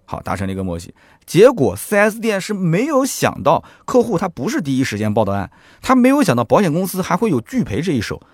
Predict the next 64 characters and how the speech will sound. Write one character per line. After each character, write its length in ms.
他 160
们 160
肯 140
定 100
是 80
觉 140
得 100
说 120
四 120
S 140
店 160
觉 60
得， 100
啊， 160
我 240
接 180
了 80
一 20
个 120
十 180
几 120
万 140
的 80
大 220
单 220
子， 140
哎 120
呦， 480
哇， 460
太 200
好 180
了， 260
保 100
险 100
公 160
司 120
理 160
赔 120
十 180
几 100
万 140
一 60
到 160
账， 280
哎， 320
我 120
今 140
年 100
的 60
产 240
值， 260
我 120
的 220
维 180
修 160
产 180
值 100
直 160
接 120
就 80
上 200
去 120
了 80
嘛。 120